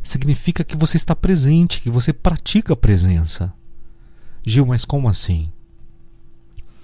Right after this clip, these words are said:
É fácil saber quando não estamos presentes.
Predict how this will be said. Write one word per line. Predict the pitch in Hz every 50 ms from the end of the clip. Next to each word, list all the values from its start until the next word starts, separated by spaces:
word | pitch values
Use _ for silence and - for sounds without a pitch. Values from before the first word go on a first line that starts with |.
| - - - - - - - - - -
É | 170
fácil | - - 208 - -
saber | - - 131 104 117 110
quando | - - 120 110 110 104 104 101
não | 104 104
estamos | 107 - - - 101 92 87 -
presentes. | - - - 95 85 82 82 82 80 76 73 - - - - -